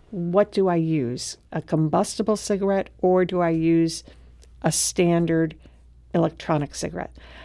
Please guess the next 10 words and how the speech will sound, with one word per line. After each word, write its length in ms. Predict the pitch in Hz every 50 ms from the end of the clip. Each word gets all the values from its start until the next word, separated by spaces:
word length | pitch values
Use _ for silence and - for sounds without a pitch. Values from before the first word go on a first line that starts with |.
| - - - -
Um, 420 | - 208 196 185 180 180 185 180 - - - - - - - - - - - - - - - - - - - - - - - - - - - - - -
you 140 | - 196 196
know, 80 | 190 180
this 280 | 160 208 226 226 -
is 160 | 254 226 - -
one 160 | 220 220 220
of 100 | 214 196
those 240 | 214 202 196 196 -
controversial 840 | - - - 214 208 208 - 220 190 190 190 185 - - 196 190 - -
areas. 420 | 185 190 196 214 247 277 269 -